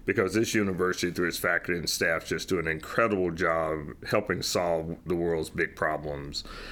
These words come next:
And I think we don't oftentimes do our jobs well in telling that story, and so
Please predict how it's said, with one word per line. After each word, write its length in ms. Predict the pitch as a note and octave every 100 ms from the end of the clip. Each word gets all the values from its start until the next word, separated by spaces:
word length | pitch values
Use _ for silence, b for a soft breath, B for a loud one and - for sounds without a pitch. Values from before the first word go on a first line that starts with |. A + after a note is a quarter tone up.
| B B
And 120 | G2+
I 100 | G#2+
think 300 | G#2+ G2+ F2
we 140 | G2 F#2+
don't 320 | F#2 F2+ -
oftentimes 920 | F#2+ F#2 F2+ - F2+ E2+ E2+ D#2+ -
do 680 | F2 F#2+ F2+ F2 F2 C#2+ -
our 200 | G2 F#2
jobs 480 | F#2 F2 E2 E2 -
well 580 | F2 E2 D#2+ D#2+ D2+ - B B B
in 200 | F#2+ F2
telling 380 | - G#2+ G2 F2+
that 180 | -
story, 420 | - G2 E2+ E2 E2
and 120 | D#2+
so 160 | F2+